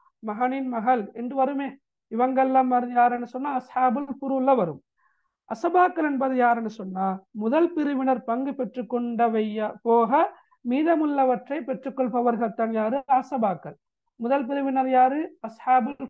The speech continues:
ஃபுரூல். அஸ்ஹாபுல் ஃபுரூல் என்றா யாரு? அவங்க ஒரு பங்குக்கு உரித்துடையவர்கள் என குர்ஆன்லயோ, சுன்னாவிலேயோ சொல்லப்பட்டவங்க தான் அஸ்ஹாபுல் ஃபுரூல். இப்ப அசபாக்கள் என்பது யாரு? அஸ்ஹாபுல் ஃபுரூல், அந்த கூட்டத்தார். அவர்கள்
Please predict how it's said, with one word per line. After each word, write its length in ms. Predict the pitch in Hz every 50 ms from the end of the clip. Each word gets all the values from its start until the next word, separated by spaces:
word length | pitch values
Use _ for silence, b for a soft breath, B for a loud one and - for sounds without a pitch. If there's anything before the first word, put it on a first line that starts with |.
| - -
ஃபுரூல். 280 | 254 240 214 165 - - b b b b b b
அஸ்ஹாபுல் 540 | - 196 - - - 277 277 262 285 277 - -
ஃபுரூல் 220 | 262 247 262 269
என்றா 260 | 269 262 254 262 254
யாரு? 460 | 247 247 247 247 247 262 320 392 - -
அவங்க 500 | _ 226 233 247 247 254 302 349 381 370 B B B B B _
ஒரு 320 | - 226 233 247 254 - 247
பங்குக்கு 460 | 240 240 262 277 269 294 240 220 - 320 294 254
உரித்துடையவர்கள் 880 | 233 262 262 262 277 254 262 262 262 240 262 254 254 247 240 208 247 240
என 160 | 240 262 302
குர்ஆன்லயோ, 680 | 254 - 262 240 254 254 254 254 247 247 247 247 240 240 -
சுன்னாவிலேயோ 540 | 254 247 240 240 240 240 240 247 254 277 277 269
சொல்லப்பட்டவங்க 760 | 277 247 247 254 240 - 240 226 - - 233 240 233 226 226
தான் 160 | 247 269 269
அஸ்ஹாபுல் 480 | 254 247 - - - 247 226 214 277 269 -
ஃபுரூல். 240 | 269 240 190 160 - b b b b b b b b _ _
இப்ப 260 | _ 226 214 214 226
அசபாக்கள் 480 | 226 - 330 320 339 339 339 339 330
என்பது 300 | 302 294 285 277 269 277
யாரு? 580 | 269 262 262 262 262 277 320 392 453 - - _ _ _ _ _ _ _ _
அஸ்ஹாபுல் 640 | - 226 220 - - - 302 330 330 330 349 339 - 349
ஃபுரூல், 380 | 302 - 294 269 220 170 - - _ _
அந்த 300 | _ 202 220 240 226 247
கூட்டத்தார். 680 | - - 269 285 - - - 240 - - 240 220 208 185
அவர்கள் 720 | 185 202 233 277 277 294 254 233 226 220 233 269 320 339